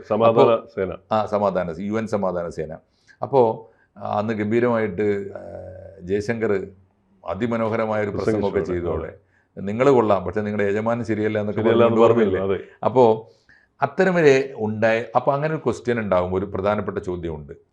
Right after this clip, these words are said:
Speaker 2: അങ്ങനെയാണെങ്കിൽ
Speaker 1: ഉം.
Speaker 2: ഇനി പലസ്തീനിലേക്ക് സമാധാന സേനയെ അയച്ചു കൊടുക്കണം. പലസ്-,
Speaker 1: ഉം.
Speaker 2: പലസ്തീനിലേക്ക് സമാധാന സേന അയക്കണമെങ്കിൽ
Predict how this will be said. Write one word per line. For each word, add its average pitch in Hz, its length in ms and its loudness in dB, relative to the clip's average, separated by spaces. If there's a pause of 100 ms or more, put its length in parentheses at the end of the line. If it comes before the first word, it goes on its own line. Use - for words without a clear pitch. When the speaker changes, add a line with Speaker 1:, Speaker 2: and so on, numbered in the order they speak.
Speaker 2:
അങ്ങനെയാണെങ്കിൽ 82 840 -4 (100)
Speaker 1:
ഉം. 90 240 -12 (240)
Speaker 2:
ഇനി 117 360 -6 (360)
പലസ്തീനിലേക്ക് 101 920 -4
സമാധാന 98 580 0
സേനയെ 90 300 -4
അയച്ചു 85 260 -6
കൊടുക്കണം. 78 280 -8 (140)
പലസ്-, 98 320 2
Speaker 1:
ഉം. - 80 -16
Speaker 2:
പലസ്തീനിലേക്ക് 110 540 -2
സമാധാന 107 540 2
സേന 107 260 -2
അയക്കണമെങ്കിൽ 92 680 -2